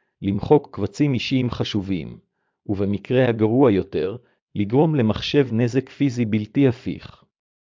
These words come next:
הווירוסים עלולים לגרום להוצאות כספים אדירות כתוצאה מהצורך להחליף מחשב וכתוצאה מאובדן מסמכים חשובים. תוכנת הווירוס הטובה ביותר,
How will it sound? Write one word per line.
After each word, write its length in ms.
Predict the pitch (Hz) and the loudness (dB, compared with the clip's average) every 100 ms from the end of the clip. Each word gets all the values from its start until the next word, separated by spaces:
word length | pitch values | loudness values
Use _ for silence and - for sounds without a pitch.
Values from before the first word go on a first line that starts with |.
| _ _ _ - | _ _ _ -8
הווירוסים 640 | 101 104 165 113 - 98 98 | -4 2 2 2 -2 0 2
עלולים 420 | 101 104 127 120 | 2 2 2 2
לגרום 360 | 95 107 131 | 0 2 2
להוצאות 460 | 120 107 107 123 139 | 4 2 4 2 0
כספים 440 | - 104 - 147 | -4 -4 0 0
אדירות 380 | 104 98 117 139 | 0 0 0 -2
כתוצאה 480 | - - - 123 131 | -2 -2 0 0 2
מהצורך 560 | 123 147 139 147 127 107 | 2 2 4 4 4 0
להחליף 600 | 104 - 123 143 - - | 0 0 -2 -2 -8 -6
מחשב 460 | 113 - - 147 127 | -6 -4 2 2 2
וכתוצאה 520 | 120 - 95 113 120 | -4 -4 -2 2 2
מאובדן 540 | 143 104 95 120 139 | 2 0 2 0 0
מסמכים 480 | 131 - 113 - 143 | -2 -2 -4 -2 -6
חשובים. 640 | - 127 107 95 87 57 60 _ _ _ _ _ _ _ _ _ _ - | -4 -4 -4 -4 -6 -8 -16 _ _ _ _ _ _ _ _ _ _ -6
תוכנת 440 | 101 117 - - | -4 0 0 2
הווירוס 480 | 101 107 117 101 107 | 0 2 0 0 -4
הטובה 400 | - 98 95 127 | -2 0 2 4
ביותר, 580 | 104 92 - 80 76 | 4 2 0 -2 -2